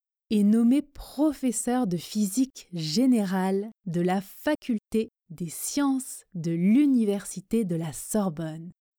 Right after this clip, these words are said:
et directeur d'un petit laboratoire à la Sorbonne également. Alors, c'est Pierre Curie qui obtient les plus hautes positions,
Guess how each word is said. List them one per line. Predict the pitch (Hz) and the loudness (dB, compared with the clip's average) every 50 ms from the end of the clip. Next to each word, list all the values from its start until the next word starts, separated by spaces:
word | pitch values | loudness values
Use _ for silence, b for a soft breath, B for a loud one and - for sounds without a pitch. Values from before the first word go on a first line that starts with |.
| _ _ - | _ _ -2
et | 214 202 | 0 0
directeur | 185 180 180 185 220 277 311 320 285 277 247 247 - - - 214 190 202 226 233 226 _ _ _ _ _ - | 0 0 -2 0 2 2 2 2 2 0 -2 -4 -6 -10 -6 -4 -4 -4 -4 -6 -10 _ _ _ _ _ -12
d'un | 180 165 - 190 180 170 _ _ _ - | -8 -4 -2 -2 -2 -2 _ _ _ -4
petit | - 427 453 415 _ _ - - 392 381 | -2 -2 -2 -2 _ _ -8 -2 0 2
laboratoire | 370 349 320 294 254 285 269 247 240 226 220 - - 196 180 208 233 - _ _ _ _ _ _ _ - | 2 2 0 0 0 0 0 0 -2 -2 -4 -4 -4 -4 -4 -4 -6 -10 _ _ _ _ _ _ _ -6
à | 262 262 269 | -4 -2 -2
la | 269 254 | -2 -2
Sorbonne | 233 - - 202 185 170 165 170 165 - - | -4 -4 -4 -4 -4 -2 -4 -4 -6 -6 -6
également. | 220 180 165 175 170 175 165 - - _ _ _ _ _ _ _ _ _ _ _ _ _ _ _ _ _ _ _ _ _ _ - | -6 -6 -4 -4 -4 -6 -8 -10 -12 _ _ _ _ _ _ _ _ _ _ _ _ _ _ _ _ _ _ _ _ _ _ -4
Alors, | 226 196 160 127 - _ _ _ _ _ _ _ _ _ _ _ _ _ _ - | -2 -2 -2 -6 -10 _ _ _ _ _ _ _ _ _ _ _ _ _ _ -16
c'est | - - 262 262 | -8 -4 -4 -4
Pierre | 220 - 330 370 349 - | 0 2 0 0 0 -2
Curie | - - - 277 254 196 185 - - _ _ _ _ - | -6 -2 0 2 2 2 0 -2 -6 _ _ _ _ -8
qui | - 240 - - _ _ - | -6 -6 -6 -8 _ _ -2
obtient | 285 285 - - - _ - - - 277 285 285 285 | -2 -2 -2 -8 -18 _ -6 -2 0 2 4 4 4
les | 247 208 190 | 4 2 2
plus | - - - 240 247 - _ _ _ - | -2 -2 -4 -4 -4 -4 _ _ _ 0
hautes | 311 320 320 - _ - - - _ | 0 0 0 -2 _ -18 -18 -18 _
positions, | - - 202 185 185 196 185 - - 170 151 | -6 -4 -4 -2 -2 -2 -4 -4 -8 -10 -12